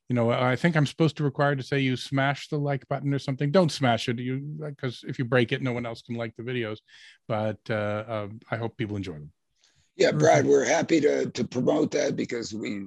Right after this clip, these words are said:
Speaker 2: we really want you to be successful on that. The more information, the more good information we can put out here is, is, is, is really good. I think your
Speaker 3: That
Speaker 2: articles
Speaker 3: benefits
Speaker 2: are,
Speaker 3: everybody.
Speaker 2: are spot
Speaker 1: So look,
Speaker 2: on.
Speaker 1: look for Brad Tem Robocars.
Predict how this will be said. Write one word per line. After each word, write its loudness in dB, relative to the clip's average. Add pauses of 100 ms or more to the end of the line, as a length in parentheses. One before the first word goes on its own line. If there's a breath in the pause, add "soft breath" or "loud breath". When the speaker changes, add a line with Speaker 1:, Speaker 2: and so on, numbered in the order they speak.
Speaker 2:
we -6
really -2
want -6
you -4
to -4
be -4
successful -6
on -10
that. -4
The -6
more -2
information, -4 (320 loud breath)
the 0
more 6
good 6
information 2
we -2
can -4
put -2
out -4
here -4
is, -8
is, -8 (120)
is, -10 (140)
is -10
really -2
good. -4
I -2
think -8
your -4
Speaker 3:
That 2
Speaker 2:
articles 0 (240)
Speaker 3:
benefits -2
Speaker 2:
are, 4
Speaker 3:
everybody. -2
Speaker 2:
are -8
spot -4
Speaker 1:
So 6
look, 4
Speaker 2:
on. 0
Speaker 1:
look 8
for 6
Brad 6
Tem 4
Robocars. -4